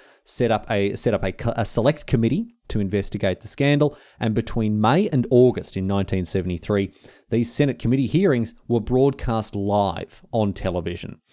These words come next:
And they happened in parallel to Cox's investigation as the special counsel, but these two investigations came together in a remarkable way after a bombshell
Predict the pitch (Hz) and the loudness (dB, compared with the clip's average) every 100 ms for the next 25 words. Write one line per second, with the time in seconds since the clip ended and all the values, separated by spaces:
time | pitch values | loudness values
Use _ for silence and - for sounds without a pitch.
0 | - - - - - 135 175 185 233 208 | -20 -20 -20 -14 -2 2 4 4 2 2
1 | 165 139 143 123 131 107 104 - 110 - | 2 4 4 4 4 4 0 0 0 0
2 | 113 107 107 101 101 104 104 120 107 92 | -2 0 0 0 -2 -2 -2 -2 -6 -8
3 | - 90 87 - 117 123 135 - 196 117 | -6 -6 -6 -4 -2 -2 -2 0 0 0
4 | - - _ _ _ _ _ _ _ - | -6 -18 _ _ _ _ _ _ _ -14
5 | - 117 117 - 226 170 131 120 113 110 | -2 0 0 2 2 2 0 0 0 0
6 | - - - 127 127 90 135 139 101 - | -2 -4 -2 0 0 -2 2 2 2 -2
7 | _ _ _ _ 147 151 139 131 117 139 | _ _ _ _ 2 4 4 4 4 4
8 | 117 233 175 98 98 101 85 - _ _ | 4 2 2 2 0 0 -4 -12 _ _
9 | _ - 120 120 127 113 90 90 120 135 | _ -2 0 0 0 0 -2 0 4 4
10 | 135 - 95 - - | 2 -2 -6 -8 -14